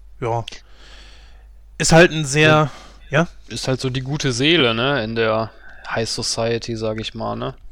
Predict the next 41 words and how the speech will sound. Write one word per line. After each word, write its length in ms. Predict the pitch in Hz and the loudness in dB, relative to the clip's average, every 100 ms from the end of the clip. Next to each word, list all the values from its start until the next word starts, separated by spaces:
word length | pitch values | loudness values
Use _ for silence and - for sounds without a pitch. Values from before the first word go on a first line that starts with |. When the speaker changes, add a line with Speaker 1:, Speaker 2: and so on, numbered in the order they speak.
| - - - - | -18 -18 -20 -20
Speaker 2:
Ich 80 | - | -8
meine, 140 | 120 | -4
sie 100 | 120 | -2
wird 140 | 117 135 | -2 0
ja 60 | 127 | -2
auch 60 | |
von 140 | 135 113 | -2 -2
allen, 520 | 117 131 139 127 117 | 0 0 0 -6 -8
von 180 | - 113 | -8 -4
allen 260 | 120 131 | -2 -2
anderen 300 | 117 131 131 | -2 -2 -2
irgendwie 200 | 120 123 | -2 -4
so 100 | 120 | -4
ein 60 | 113 | -4
bisschen, 320 | - - 113 | -4 -4 -4
ja, 360 | 104 107 113 113 | 0 2 2 -2
so 320 | 110 104 107 | -4 -6 -6
verpönt, 880 | - - 107 - - 113 123 139 - | -8 -6 -8 -8 -6 -2 -2 -2 -4
will 100 | 127 | -6
ich 120 | 123 | -4
fast 260 | 127 120 - | -4 -6 -2
sagen, 420 | 123 123 131 117 | 2 2 0 -2
weil 120 | 117 | -2
sie 120 | 120 | 0
halt 260 | 113 120 - - - - - - - - - - - | 0 -2 -6 -12 -14 -14 -16 -20 -20 -20 -20 -20 -14
so 200 | 135 156 | -4 -2
gew-, 200 | 147 143 | -2 -4
ich 180 | - 175 | -4 -2
find, 240 | 214 220 | 0 -2
sie 280 | - 151 220 | -2 -2 -2
ist 160 | 262 - | -2 -2
zum 140 | 226 | 0
Beispiel 460 | 202 214 - 214 208 | 2 2 0 0 0
so 280 | 175 185 180 | 0 0 -2
ähnlich 460 | 147 175 180 170 170 | 0 0 0 -2 -4
wie 120 | 147 | -6
Jack, 380 | 131 139 127 - | -2 0 0 -2
nur 180 | 143 147 | -2 0
halt 140 | 156 | 0
mit 200 | 139 - | -2 -6
Geld. 420 | 120 104 98 - | -2 -2 -2 -6